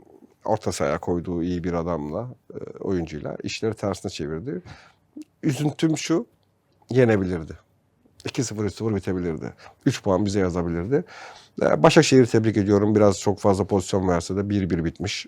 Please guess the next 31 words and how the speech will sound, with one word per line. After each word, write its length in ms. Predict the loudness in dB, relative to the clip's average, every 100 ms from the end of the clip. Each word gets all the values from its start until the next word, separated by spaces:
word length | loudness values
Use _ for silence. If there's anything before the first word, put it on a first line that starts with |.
| -6
E, 60 | -4 -4 -6 -10 -14 -20 _ _ _ _ _ 0
bence 360 | 0 0 -2 -4 -16 -20 _ -2
iyi 200 | 2 2
bir 60 | 2
skor. 380 | 0 2 2 -2 -20 -20 -20 -20 -18 -8 0
E, 240 | 4 4 2 -6
Fiorentina 800 | 6 10 12 12 8 8 10 10
karşısında 500 | 8 8 8 6 6
bir 100 | 6
sıfır, 320 | 4 2 2 2 4
o 120 | 6
da 80 | 6
iyi 160 | 6
skor 280 | 2 6 4
ki 100 | 6
seksen 340 | 2 4 4 4
beşte 180 | 2 0
karşı 260 | 0 0
karşıya 260 | 0 0 0
kaçırdığı 340 | -2 -2 -2
pozisyonu 380 | 0 0 2 0
konuşuyor 420 | 4 2 2 -2
herkes 260 | 0 -2 -4
Sivas'ın. 460 | -2 -4 -2 -6 -8 -16 2
Yenebilirmiş 640 | 10 10 10 8 6 2 2
yani. 260 | 2 2
O 220 | 4 6 6
da 100 | 8
o 160 | 8
açıdan 300 | 8 6 2
üzüntü. 480 | 2 -2 0 0